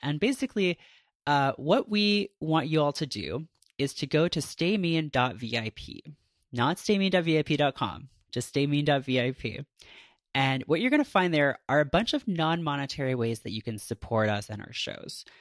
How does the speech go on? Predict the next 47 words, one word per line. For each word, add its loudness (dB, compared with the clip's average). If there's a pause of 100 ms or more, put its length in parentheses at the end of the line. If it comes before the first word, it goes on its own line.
(400)
Um, -2 (120)
and -4
so -2
there 4
are 4
three 2
main 4
things -4
you're -2
gonna -2
find -2
there. -8
There's -6
gonna -4
be -2
a -4
sign 2
up 0
for 4
a 4
newsletter, 2
which -6
is -2
gonna -2
be 0
your -2
source -4
for -2
all 0 (720)
info 0
Stay 0
Mean 2
moving -2
forward. 2 (420)
There's -4
gonna -2
be 0
a -2
demographic -2
survey, 0 (560)
and -2
there's 0
gonna 0
be 2
a 2
link -4
to 0